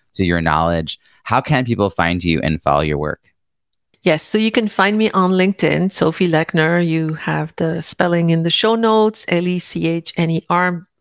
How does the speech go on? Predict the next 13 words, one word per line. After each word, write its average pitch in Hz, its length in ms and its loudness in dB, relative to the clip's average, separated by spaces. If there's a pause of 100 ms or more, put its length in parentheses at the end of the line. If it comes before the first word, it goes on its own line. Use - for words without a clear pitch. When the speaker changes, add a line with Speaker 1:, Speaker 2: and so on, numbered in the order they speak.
Speaker 2:
Eh, 170 220 -4 (260)
I'm 165 160 -2
fine, 170 380 -4
easy 175 280 2
to 156 100 -2
find 160 280 0
on 160 120 0
LinkedIn. 233 420 2 (500)
My, 185 560 0 (600)
um, 160 560 -4 (480)
uh, 151 320 -2
new 190 380 2
website 170 580 -2